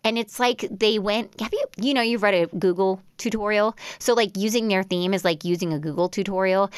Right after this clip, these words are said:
They're like, "Here's steps one, two, seven, eight, and nine." And you're like, "Hey, what, wait a second, Google. What about steps three through six? They're missing. I need those steps. Clearly, I'm too stupid to use the Google tutorial." I don't know if you've ever been there before,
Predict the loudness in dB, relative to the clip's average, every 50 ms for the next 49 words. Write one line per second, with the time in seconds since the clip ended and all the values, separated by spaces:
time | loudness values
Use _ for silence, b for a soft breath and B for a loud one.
0 | B B B -2 0 2 2 2 0 -2 -8 -20 -16 -8 -6 -6 -6 -2 -2 -2
1 | -2 -2 -4 -8 -6 -2 0 0 2 2 2 2 2 2 0 0 -2 -4 -4 -4
2 | -4 -2 0 0 2 2 4 4 2 0 0 -2 2 2 2 4 4 2 0 0
3 | 0 0 0 2 2 2 2 0 0 -2 -2 0 2 0 0 0 -2 -4 -4 -2
4 | 2 2 2 4 4 2 4 4 4 6 6 6 4 4 2 0 0 -2 -2 -2
5 | 0 0 0 2 2 2 2 0 0 0 2 4 4 4 4 2 0 -2 -12 -10
6 | -2 0 2 2 2 0 -2 -10 -10 -10 -12 -12 -8 -4 -4 -2 -2 -2 -2 0
7 | 0 0 0 0 -8 -12 -14 -14 -6 -2 0 0 2 2 0 0 0 -2 -4 -4
8 | -4 -6 -10 _ _ -4 -2 0 0 0 0 0 0 2 2 2 2 2 -2 0
9 | 2 2 2 2 0 -6 -14 -14 b b b b b -10 -2 0 2 2 2 2
10 | 2 2 2 2 0 -2 -4 -6 -6 -2 0 0 0 0 0 0 0 2 2 2
11 | 0 0 -2 -2 -2 2 2 0 0 0 -4 -4 -4 -4 -2 -2 -4 -4 -6 _
12 | _ b b b b b b _ -2 -2 0 2 2 2 2 2 0 0 0 2
13 | 2 2 2 0 2 2 2 0 0 -2 -2 -2 -4 -4 -4